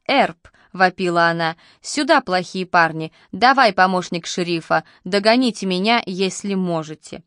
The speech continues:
Примечание. Уайет Эрп, годы жизни тысяча восемьсот сорок восьмой, тысяча девятьсот двадцать девятый, охотник, шериф, картежник, спекулянт,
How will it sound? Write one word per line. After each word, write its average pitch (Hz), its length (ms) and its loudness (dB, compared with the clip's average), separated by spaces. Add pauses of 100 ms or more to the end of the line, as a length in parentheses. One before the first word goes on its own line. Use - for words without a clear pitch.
(480)
Примечание. 180 880 0 (380)
Уайет 247 840 0
Эрп, 208 420 -2 (580)
годы 233 360 2
жизни 220 380 -2
тысяча 240 500 -4
восемьсот 214 500 -6
сорок 196 320 -4
восьмой, 185 640 -2 (260)
тысяча 214 440 -4
девятьсот 180 500 -4
двадцать 190 460 0
девятый, 165 640 -6 (360)
охотник, 240 840 -2
шериф, 220 600 -4 (280)
картежник, 233 800 0
спекулянт, 208 800 -2